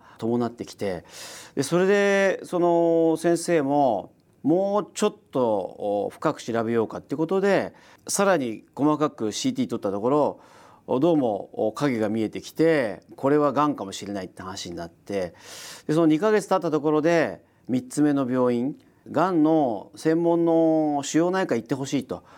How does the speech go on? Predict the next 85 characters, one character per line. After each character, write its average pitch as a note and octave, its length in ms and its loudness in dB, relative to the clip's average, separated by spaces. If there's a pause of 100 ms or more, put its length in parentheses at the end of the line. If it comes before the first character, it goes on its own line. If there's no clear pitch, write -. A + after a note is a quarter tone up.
(100)
な B2 120 -2
り A2+ 100 -2
ま A#2 100 -4
し - 60 -14
た F#2+ 100 -10
ん F2+ 80 -12
で、 G#2 220 -4 (460)
で、 F#3+ 380 2
十 D3+ 180 2
月 D3+ 220 0
の D3 120 4
頭 C#3 320 0
に A#2+ 360 -2 (500)
大 D#3 120 2
き A2+ 120 -8
な G2+ 120 -6
大 A#2+ 140 0
学 A2+ 220 -2
病 G#2+ 200 -2
院 G2+ 120 -4
の D#3+ 300 2 (460)
腫 B2+ 240 0
瘍 B2+ 100 2
内 A#2+ 200 0
科 F2+ 100 -12
に、 C3 200 -4 (200)
ま G#2 80 -2
あ、 - 20 -2
行 F#2 80 -6
っ - 40 -18
た A2 160 -2
わ G#2 100 -4
け G2 60 -14
で - 100 -14
す - 100 -16
ね。 A2 180 -8 (300)
で、 E3 60 -6
そ G#3+ 100 0
し G#3+ 80 -6
た B3 120 4
ら、 D3 260 0 (300)
で、 G#2+ 80 -2
や A2+ 100 0
っ - 40 -8
ぱ F#3 80 0
り E3 60 4
が D#3 180 4
ん D#3+ 60 0
だ C#3 80 -2
ね C3+ 120 -2
っ - 20 -12
て B2+ 120 -8
話 G#2 260 -6
に G2+ 40 -4
な F#2 120 -8
っ F2 40 -10
て、 A2 300 -2 (100)
「え D3+ 40 2
ー、 D3+ 40 0
そ D#3+ 140 0
う E3+ 40 4
な D#3 60 2
ん C3 60 -2
で A#2 80 -4
す - 60 -14
か」 A#2 120 -4
と。 F#2+ 180 -8 (520)
「何 D#3 240 2
が F#3+ 140 4
ん D3 40 2
で B2+ 100 0
す - 80 -8
か」 C3 100 0
っ - 20 -2
て - 60 -14
言 G2 80 -4
っ - 20 -4
た - 20 -4
ら、 - 80 -
「わ A2 60 -4
か B2 120 0
ら B2+ 120 2
な G#2+ 120 -2
い」 F2+ 60 -10
と。 - 300 -14